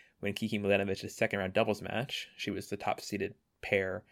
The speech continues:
with Timea Babos, they've won three slams together, was removed from the order of play altogether. As we eventually found out,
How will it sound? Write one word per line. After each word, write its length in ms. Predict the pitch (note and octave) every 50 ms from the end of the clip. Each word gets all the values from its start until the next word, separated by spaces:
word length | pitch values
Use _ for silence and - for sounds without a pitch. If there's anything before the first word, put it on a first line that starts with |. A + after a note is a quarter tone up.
| - _ _ _ _ -
with 200 | G2 G2 G2+ - -
Timea 240 | - G#2+ F#2 F2 F#2+
Babos, 420 | G2 G2 F#2+ - F2 G2+ - -
they've 140 | - - -
won 100 | F#2 F#2+
three 180 | - - F#2 F#2
slams 340 | - - G2+ F#2 F#2+ -
together, 340 | - D#2 D2 D#2+ D#2 A2+ - - - - _ _ _ -
was 200 | G2+ G#2 G#2 G#2+
removed 380 | A2 G#2+ A2 A#2+ B2 A2+ G#2+
from 140 | - - G#2
the 80 | G#2 G2+
order 220 | - G2 F#2+ F2
of 60 | -
play 220 | - - F#2 F2 D2+
altogether. 560 | - E2+ - - F2+ G2 G2+ D2 C#2+ - - _ _ _ _ _ _ _ _ _ -
As 120 | - G2+
we 60 | A2+
eventually 340 | G2+ G#2+ A#2 A2+ - A#2 G2+
found 200 | - F2+ F2 F2+
out, 300 | F2+ E2+ F#2 G2+ G#2+ -